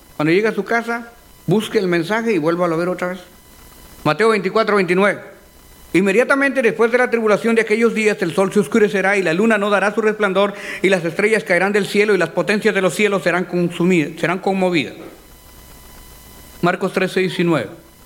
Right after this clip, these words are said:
"Porque aquellos días serán de tribulación cual nunca ha habido desde el principio de la creación que Dios creó hasta este tiempo, ni la habrá."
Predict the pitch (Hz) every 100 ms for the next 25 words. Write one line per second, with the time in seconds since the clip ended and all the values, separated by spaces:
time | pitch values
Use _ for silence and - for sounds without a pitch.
0 | - - - - - - - - - -
1 | 143 117 151 190 196 165 185 190 160 147
2 | 151 165 160 156 156 147 143 139 - 185
3 | 185 - - 170 156 175 262 269 - 214
4 | 185 214 120 - - - - - - -
5 | - - - 196 165 170 175 160 135 233
6 | 226 226 202 175 151 151 147 127 - 202
7 | 202 170 143 175 175 147 143 123 - -
8 | - - - - - 147 139 143 175 165
9 | 131 - - - - - - - - -
10 | - 127 123 110 107 113 95